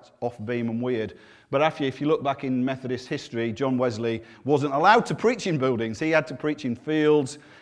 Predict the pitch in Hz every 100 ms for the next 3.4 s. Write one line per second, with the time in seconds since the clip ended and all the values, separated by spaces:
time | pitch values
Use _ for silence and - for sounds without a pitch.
0 | _ 135 127 127 117 - 165 - 151 139
1 | 139 139 139 - 117 120 113 110 110 -
2 | 113 107 107 110 104 - 190 175 156 147
3 | 143 143 135 -